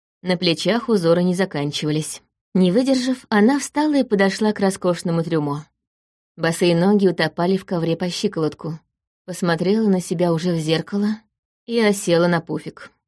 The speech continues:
Удивительно, но отражение очень походило на нее, какой она была в юности. Рослая, справная, как говаривал дед. Осанка королеве впору, плечи гордо расправлены,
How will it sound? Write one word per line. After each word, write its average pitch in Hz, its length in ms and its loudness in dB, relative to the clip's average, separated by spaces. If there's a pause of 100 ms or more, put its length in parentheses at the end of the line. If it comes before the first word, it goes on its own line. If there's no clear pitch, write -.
(280)
Удивительно, 202 680 2
но 185 140 2
отражение 180 720 2
очень 262 360 -2
походило 233 520 2
на 220 80 6
нее, 202 420 4 (480)
какой 190 380 0
она 214 180 4
была 208 240 4
в 208 40 2
юности. 160 580 -4 (420)
Рослая, 196 600 -2 (520)
справная, 160 640 0 (300)
как 185 120 -2
говаривал 170 500 2
дед. 151 260 -2 (500)
Осанка 226 580 -2 (200)
королеве 185 480 2
впору, 156 420 -4 (460)
плечи 202 340 0
гордо 165 300 0
расправлены, 190 760 0